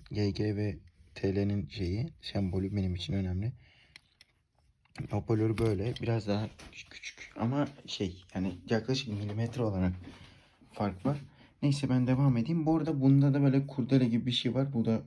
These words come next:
çok işimize yarıyor. Philip beşte bu daha kısaydı. Bunu daha uzatmışlar. Evet. Bunu devam edeyim. Bunun otuz wattlık bir hoparlörü var.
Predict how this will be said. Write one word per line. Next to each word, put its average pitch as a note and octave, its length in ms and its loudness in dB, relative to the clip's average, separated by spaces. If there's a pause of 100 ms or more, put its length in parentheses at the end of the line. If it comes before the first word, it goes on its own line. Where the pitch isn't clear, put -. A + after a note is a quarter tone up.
(140)
çok G2+ 200 -8 (220)
işimize G#2+ 460 -2
yarıyor. A2 440 0 (180)
Philip - 280 -6
beşte A#2 260 -2
bu A2+ 80 -2
daha A#2 200 2
kısaydı. - 340 -6
Bunu A#2+ 220 0
daha G#2+ 160 0
uzatmışlar. - 640 -8 (720)
Evet. G#2 180 -2 (240)
Bunu C3+ 160 6
devam B2+ 240 6
edeyim. C#3 220 4
Bunun C3 120 8
otuz B2 300 0
wattlık - 400 -2
bir A2+ 40 2
hoparlörü A2 440 0
var. A#2+ 160 -2